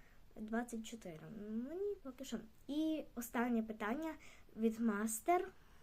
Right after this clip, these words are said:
Як давно я на Ютубі? Ну, я на Ютубі десь з двадцять першого року.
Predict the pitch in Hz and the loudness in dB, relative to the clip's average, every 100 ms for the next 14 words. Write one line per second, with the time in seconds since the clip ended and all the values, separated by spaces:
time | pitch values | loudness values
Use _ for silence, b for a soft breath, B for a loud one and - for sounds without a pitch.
0 | B B B - - B B B B 233 | B B B -20 -20 B B B B 2
1 | 269 285 240 214 226 277 247 208 247 226 | 4 4 4 4 4 4 4 2 4 2
2 | 220 220 202 180 185 190 - - - - | 2 -4 -10 -8 -10 -10 -18 -20 -20 -20
3 | - - - - - - B B B B | -20 -20 -20 -18 -18 -18 B B B B
4 | - 240 226 220 220 214 247 269 - 233 | -4 0 4 4 2 0 0 -2 -2 2
5 | 226 220 220 220 277 427 427 269 226 226 | 2 2 -2 -4 4 6 6 6 4 2
6 | 220 208 202 214 240 247 226 - 180 202 | -2 -6 -4 0 0 -2 -10 -6 -4 -2
7 | - - 440 349 311 285 240 233 214 | -4 4 6 8 8 6 4 2 -2